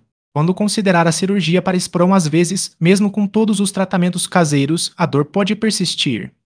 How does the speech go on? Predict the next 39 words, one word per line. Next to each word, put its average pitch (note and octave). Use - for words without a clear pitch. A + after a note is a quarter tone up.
Se D#3+
você C#3
já F3
tentou A3
várias E3+
opções D#3
e E3+
ainda F#3+
sente G#3
desconforto, E3+
pode G3
ser G3
hora G3
de G3
pensar F#3
em F#3
cirurgia. C#3+
Aqui E3
estão G3+
alguns F#3+
sinais E3+
de E3
que F3+
a E3
cirurgia F#3+
pode G#3+
ser F#3
necessária. D3
Um. A#2
A C3+
dor C#3+
intensa D#3+
e E3
não E3+
melhora E3+
com D#3+
descanso E3
ou E3
tratamento. D3